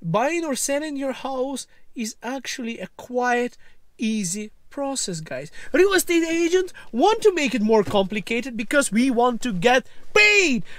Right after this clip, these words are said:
That's why, uh, they make it sound more complicated. But once I got the training,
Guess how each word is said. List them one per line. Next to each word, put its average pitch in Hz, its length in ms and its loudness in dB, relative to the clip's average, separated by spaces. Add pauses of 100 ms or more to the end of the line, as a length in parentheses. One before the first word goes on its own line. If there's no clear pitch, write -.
That's 233 240 2
why, 254 380 0 (200)
uh, - 60 -2
they 190 400 2
make 196 280 -2
it 180 220 -6
sound 180 300 -2
more 160 160 -4
complicated. 165 720 -6
But 180 200 0
once 196 340 -4
I 185 60 -6
got 170 200 -6
the 143 80 -8
training, 202 440 -6